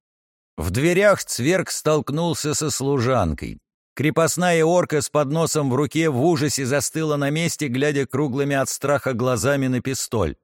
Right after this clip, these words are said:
«Староги!» Уже бывший управляющий оттолкнул её и выбежал из комнаты. Дверь в прихожей хлопнула, и в столовой наступила тишина.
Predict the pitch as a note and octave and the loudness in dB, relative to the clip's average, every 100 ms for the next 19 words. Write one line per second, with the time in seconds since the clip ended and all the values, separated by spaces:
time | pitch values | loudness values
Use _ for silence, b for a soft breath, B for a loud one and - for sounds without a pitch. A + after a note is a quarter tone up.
0 | _ _ _ - - - D#3+ G#3+ A3 E3 | _ _ _ -8 -6 0 4 6 6 4
1 | G3 E3 A2 - _ _ _ D#3 E3+ C#3+ | 0 0 -2 -8 _ _ _ 2 4 4
2 | F3 B2 F#3+ D3+ - C#3+ C#3 A#2 B2 B2 | 2 2 2 2 0 0 0 0 2 2
3 | D#3+ F#3+ E3+ - E3 D#3 A#2 _ _ D3+ | 2 2 0 0 0 0 -2 _ _ 0
4 | E3 - C#3+ C3 C3+ G3 A3 F#3 F#3 F3+ | 0 0 2 0 0 2 4 4 4 4
5 | F3+ E3+ - _ _ _ - D3+ D#3 F#3 | 6 6 2 _ _ _ 0 2 4 4
6 | A3 F3+ C#3+ F3 E3 - - C3 G#2 E2+ | 4 2 4 2 2 -2 -2 0 2 2
7 | C#2+ C#2+ B1 - _ _ _ _ - A2+ | -2 -6 -10 -14 _ _ _ _ -4 2
8 | G#3 A3 - - D#3+ C#3+ D3+ A2+ A2+ G2 | 4 2 0 -2 0 2 0 0 0 -4
9 | - E2 E3+ F#3+ G3+ G#3+ G#3+ G#3 - _ | -4 0 0 2 0 2 4 4 0 _
10 | _ _ D3 D#3 - E3 E3+ G3 G3+ G#3+ | _ _ -2 0 0 2 4 4 4 2
11 | G3+ E3 - C3+ C#3+ D#3+ D3+ D#3 D3+ B2 | 2 0 -2 -2 0 -2 -2 -2 0 0
12 | D#2 | -2